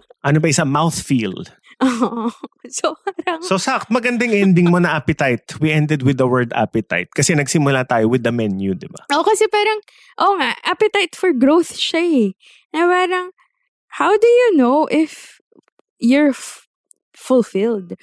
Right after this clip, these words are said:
Speaker 2: How do you know if busog ka na? Di ba?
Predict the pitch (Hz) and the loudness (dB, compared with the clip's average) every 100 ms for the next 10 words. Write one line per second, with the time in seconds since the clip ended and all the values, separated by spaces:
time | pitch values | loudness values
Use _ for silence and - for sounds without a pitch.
0 | - _ - 277 269 320 320 285 269 - | -20 _ -2 -2 0 0 0 0 -2 -2
1 | 214 233 247 214 185 175 170 170 165 _ | -4 0 -2 -4 -10 -10 -8 -10 -12 _
2 | _ _ _ _ _ _ _ 214 208 180 | _ _ _ _ _ _ _ -2 -2 -4
3 | 165 | -8